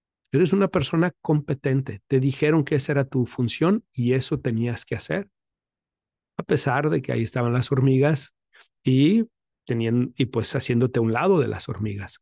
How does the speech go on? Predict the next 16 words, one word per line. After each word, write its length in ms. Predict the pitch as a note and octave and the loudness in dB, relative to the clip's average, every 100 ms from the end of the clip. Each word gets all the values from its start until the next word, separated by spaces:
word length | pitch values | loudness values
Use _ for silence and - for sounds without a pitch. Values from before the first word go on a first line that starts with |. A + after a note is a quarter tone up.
| - | -2
Lo 80 | D3+ | 2
mismo 300 | E3+ F3+ D3 | 2 2 2
puede 200 | D#3+ D3+ | 2 0
pasar 460 | - B2+ C#3 D#3+ | 0 -2 -2 -4
con 160 | - B2+ | -4 -6
la 80 | G2+ | -4
tecnología 680 | A2 A2+ G#2 G#2 - A#2 | -8 -6 -4 -6 -4 -6
artificial, 680 | G2 - A2+ - - A2+ A2+ _ _ _ _ _ | -6 -10 -14 -12 -10 -10 -12 _ _ _ _ _
con 180 | - A#2+ | -8 -2
la 80 | A#2+ | 0
inteligencia 560 | A2+ B2 A2+ B2+ A2 C#3 | 0 -2 -2 -4 -4 -6
artificial. 680 | - A#2 A2+ - A2 G#2 _ _ _ - | -6 -8 -8 -8 -8 -10 _ _ _ -12
Es 120 | - | 0
una 300 | D#3+ E3 G#3 _ _ | 2 2 -4 _ _
tecnología 720 | - D3 E3 D#3+ C3+ - C3 - | -2 0 2 2 2 0 -2 -2
competente 840 | - B2+ - A2+ - A#2 - - | -2 -2 -4 -8 -4 -4 -6 -18